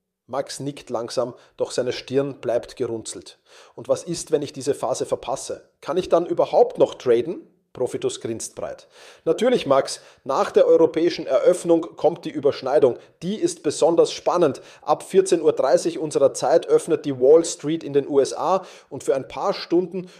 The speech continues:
überschneiden sich die europäischen und amerikanischen Märkte. Das ist die aktivste Zeit des Tages,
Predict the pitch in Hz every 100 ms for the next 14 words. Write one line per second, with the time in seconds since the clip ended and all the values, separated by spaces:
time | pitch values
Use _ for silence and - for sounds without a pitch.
0 | - 135 135 - 127 156 165 151 - 143
1 | 131 131 - 143 139 143 143 123 127 127
2 | 123 - 120 123 - 113 117 151 - 175
3 | - - - 139 143 147 - 127 123 -
4 | 160 - 143 131 117 113 120 - 147 170
5 | 170